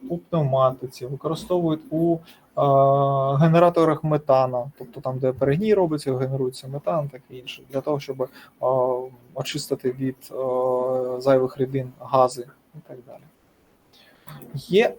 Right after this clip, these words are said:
абсорбційний сушар, тут в мене помилка, тут має бути абсорбційний сушар, тобто те, що поглинається об'ємом. А вони більш складні, а, і зазвичай використовуються,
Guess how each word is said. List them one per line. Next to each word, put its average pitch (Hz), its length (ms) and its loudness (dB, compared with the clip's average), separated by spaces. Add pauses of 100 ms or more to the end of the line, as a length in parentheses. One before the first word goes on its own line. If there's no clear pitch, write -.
абсорбційний 143 840 4
сушар, 131 320 -6
тут 139 240 -6
в 139 40 -4
мене 131 160 -2
помилка, 165 460 -2
тут - 160 -10 (100)
має 147 240 0
бути 139 340 -8
абсорбційний 135 1160 2
сушар, - 440 -16 (160)
тобто - 300 -20
те, 214 140 6
що 170 160 -4
поглинається 151 680 -4
об'ємом. 135 560 -6 (960)
А 139 60 -2
вони 208 200 0
більш 185 200 2
складні, 147 560 2 (1300)
а, 139 720 4
і 185 200 4
зазвичай 156 460 2
використовуються, 160 760 0